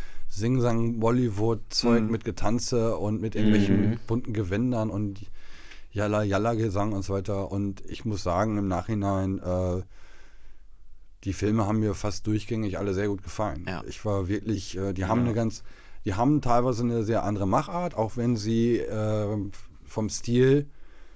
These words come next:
Speaker 1: schon auch westliche, ähm, westlichen Touch hier und da haben. Trotzdem sind sie halt nicht so typisches amerikanisches Kino. Und die ganzen Geschichten, aber auch die,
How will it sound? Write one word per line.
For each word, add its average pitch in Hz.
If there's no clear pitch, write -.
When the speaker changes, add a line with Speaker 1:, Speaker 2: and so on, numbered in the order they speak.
Speaker 1:
schon 123
auch 110
westliche, 120
ähm, 101
westlichen 98
Touch 110
hier 147
und 113
da 98
haben. 110
Trotzdem 117
sind 113
sie 123
halt 110
nicht 123
so 113
typisches 107
amerikanisches 101
Kino. 131
Und 117
die 107
ganzen 110
Geschichten, 120
aber 104
auch 98
die, 98